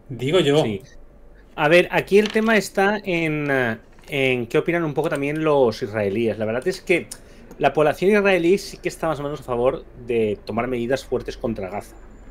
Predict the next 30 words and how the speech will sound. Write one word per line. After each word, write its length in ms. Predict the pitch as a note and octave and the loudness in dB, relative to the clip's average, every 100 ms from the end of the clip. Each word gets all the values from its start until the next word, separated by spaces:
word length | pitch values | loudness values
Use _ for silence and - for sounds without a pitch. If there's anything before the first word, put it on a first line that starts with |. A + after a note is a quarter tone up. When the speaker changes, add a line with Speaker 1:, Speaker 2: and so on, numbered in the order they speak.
| - | -14
Speaker 2:
¿vale? 200 | F#2 C3 | -6 -4
Es 80 | C#3 | -4
decir, 320 | - G#2 F#2+ - - - | -6 -8 -10 -18 -20 -12
hasta 140 | - | -8
un 60 | C#3 | -4
sesenta 280 | - F3 D#3+ | -2 0 -2
y 60 | |
cinco 320 | - D#3+ C#3+ | -2 -4 -2
por 160 | C3 A2+ | -2 -2
ciento 480 | - C#3 D3+ C#3 C#3 | -2 -4 -2 0 0
de 80 | C3+ | 2
la 60 | |
población 360 | A2+ A2 - C3 | 0 -4 -4 -6
estaría 280 | - A2+ A#2 | -4 -4 -4
a 20 | |
favor 320 | A#2 A#2 A#2+ | -2 -2 0
de 80 | A#2 | -4
hacer 160 | - | -4
una 100 | A#2 | -6
incursión 640 | A#2 G#2+ G#2 F#2+ - A2 A2+ | -4 -4 -6 -8 -6 -6 -4
por 180 | - | -6
tierra, 480 | - G#2 A2+ A#2 D#3 - - - - | -8 -4 -2 -2 -4 -8 -20 -20 -4
eh, 280 | C3+ B2+ A2 | 2 4 4
contra 440 | B2 A#2 A2 G2+ | 2 0 0 -2
Gaza, 280 | F#2+ F#2 - - - - A2+ | -2 0 -2 -2 -20 -16 -6
¿vale? 420 | G2+ F#2 D3 - - - - | -4 -2 -4 -4 -20 -20 2
Pero 300 | E3+ A3 B3+ | 6 6 6
con 180 | F#3 D3+ | 4 4
la 60 | |
excusa 640 | B2 - D#3 D#3 G#3 - | 2 0 -6 0 0 -2